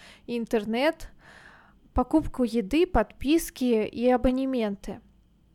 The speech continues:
Таблица помогала мне понять, сколько я могу отложить на будущие покупки – путешествия, благотворительность и черный день, то есть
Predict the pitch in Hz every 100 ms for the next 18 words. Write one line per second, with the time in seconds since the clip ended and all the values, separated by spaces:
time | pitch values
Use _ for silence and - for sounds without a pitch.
0 | _ - 233 294 392 - 320 254 214 -
1 | 240 240 285 330 294 233 220 226 226 285
2 | 349 - - - _ _ - - 311 320
3 | 294 247 240 240 240 233 226 226 233 285
4 | - 220 262 269 240 - 226 - 190 -
5 | 359 - - 202 - _ - _ - 254
6 | 254 - 277 349 - 247 202 - _ 220
7 | 226 226 226 226 226 320 - 254 220 -
8 | - - - 269 320 311 - 311 285 277
9 | 220 226 190 196 - 277 285 - -